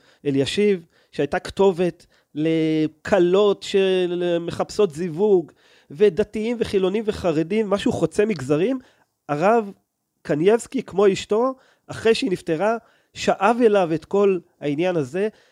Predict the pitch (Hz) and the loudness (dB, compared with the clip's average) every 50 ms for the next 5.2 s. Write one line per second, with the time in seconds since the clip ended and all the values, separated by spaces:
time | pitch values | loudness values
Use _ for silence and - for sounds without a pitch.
0 | _ _ _ _ _ _ _ - 147 151 156 165 185 226 262 - - - - 226 | _ _ _ _ _ _ _ -6 -4 0 0 2 2 2 0 -2 -6 -2 2 2
1 | 233 247 - - 190 170 151 143 196 202 240 233 - - 156 - - - - 147 | 2 2 0 -2 0 0 0 2 0 -2 -2 -2 -4 -4 -4 -4 -6 -8 -6 -6
2 | 147 - - 208 214 190 - - 214 202 196 175 151 - _ - 214 214 190 175 | -6 -4 -4 -4 -4 -4 -4 -4 -6 -4 -4 -6 -6 -4 _ 0 2 2 2 2
3 | 156 170 185 151 - 139 120 143 135 139 156 175 196 214 - _ _ _ _ _ | 2 2 2 0 -4 -4 0 2 2 2 2 0 -2 -4 -8 _ _ _ _ _
4 | _ _ _ _ 135 127 151 139 135 143 143 - - 139 147 156 151 - 143 143 | _ _ _ _ -6 -4 -4 -2 0 -2 -4 -2 -2 0 0 0 0 0 0 0
5 | 147 147 131 127 | 0 0 -2 -4